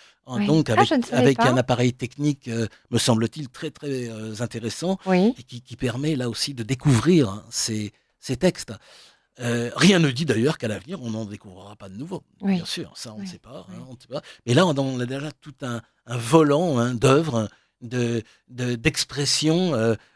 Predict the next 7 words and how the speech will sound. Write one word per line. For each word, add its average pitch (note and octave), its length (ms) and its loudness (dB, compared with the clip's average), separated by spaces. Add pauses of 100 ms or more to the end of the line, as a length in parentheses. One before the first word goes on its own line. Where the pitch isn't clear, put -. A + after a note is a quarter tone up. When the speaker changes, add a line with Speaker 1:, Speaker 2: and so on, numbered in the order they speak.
Speaker 1:
euh, A#2+ 180 -2 (220)
euh, B2 180 -6 (220)
très, D3+ 460 4 (680)
très E3 540 6 (140)
romanesques, C#3 560 2
effectivement, C#3+ 640 4
Speaker 2:
Oui. G3+ 40 -2